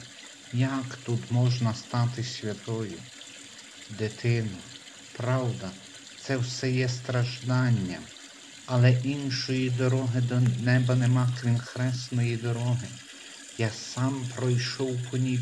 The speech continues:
першим. Знай, що це найкоротша і найпевніша дорога.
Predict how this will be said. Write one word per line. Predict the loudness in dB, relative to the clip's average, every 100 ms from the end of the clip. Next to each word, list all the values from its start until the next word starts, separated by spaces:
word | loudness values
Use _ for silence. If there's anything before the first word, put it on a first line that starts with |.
| 0
першим. | 0 0 -2 -6 -10 -12 -14 -18 -20 -20 -20 -18 -12
Знай, | 2 6 6 4
що | 0 -6
це | -4 0
найкоротша | 4 4 2 2 0 0 -4 -8 -8 -6 -6 -12 -18 -18 -18 -10 -2
і |
найпевніша | 2 2 0 0 2 4 4 4 2 -4
дорога. | -2 -2 0 0 -2